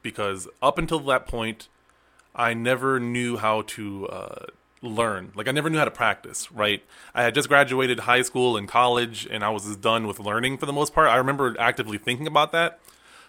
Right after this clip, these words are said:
Um, and then I, I had a friend that I got to buy Marvel versus Capcom and play it with me. And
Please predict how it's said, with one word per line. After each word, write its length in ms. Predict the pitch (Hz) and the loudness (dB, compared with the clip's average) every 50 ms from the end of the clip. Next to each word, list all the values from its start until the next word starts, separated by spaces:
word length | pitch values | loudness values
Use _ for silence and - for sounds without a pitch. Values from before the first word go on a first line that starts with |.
| _ - | _ -4
Um, 400 | 113 107 104 104 104 101 101 104 | 0 0 2 2 2 0 -2 -4
and 140 | - 127 131 | -4 -2 0
then 100 | 135 143 | 4 4
I, 100 | 139 - | 4 4
I 80 | - 139 | 4 2
had 140 | 147 170 160 | 2 2 2
a 40 | 135 | 2
friend 540 | - - 151 170 165 139 123 117 117 117 - - | 0 0 0 0 2 0 0 -4 -8 -12 -16 -10
that 200 | 120 120 123 117 | -2 0 0 2
I 100 | 120 117 | 2 0
got 400 | 104 131 131 127 - - - - | 2 2 2 2 2 0 -4 -16
to 160 | - - 120 107 | -14 -12 -10 -2
buy 280 | 104 131 131 131 123 | 2 4 4 4 4
Marvel 260 | 117 113 113 110 113 | 2 -2 -4 -4 -6
versus 100 | 113 98 - | -8 -8 -4
Capcom 400 | - 107 - - 110 107 104 101 | -4 -6 -4 -4 -4 -4 -4 -4
and 120 | 101 95 - | -6 -6 -4
play 100 | 113 104 | -2 -2
it 80 | 101 127 | -2 -2
with 160 | 165 165 - | -2 -4 -4
me. 200 | 110 - - - _ _ _ _ _ _ _ _ _ _ - | -6 -12 -14 -16 _ _ _ _ _ _ _ _ _ _ -2
And 420 | 123 123 117 113 110 104 104 98 | 0 2 2 2 2 0 -2 -4